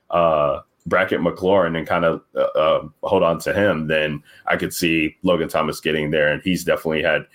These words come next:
some, uh, you know, high target share games, um,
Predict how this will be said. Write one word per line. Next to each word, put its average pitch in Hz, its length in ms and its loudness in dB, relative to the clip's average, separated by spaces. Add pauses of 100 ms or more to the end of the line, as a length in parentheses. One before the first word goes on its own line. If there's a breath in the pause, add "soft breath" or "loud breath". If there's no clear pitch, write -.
(220 soft breath)
some, 85 400 -2
uh, - 80 -12 (160)
you 107 200 -2
know, 78 140 2
high 92 300 0
target 80 360 0
share 80 280 -2
games, 78 680 -4
um, 73 480 -2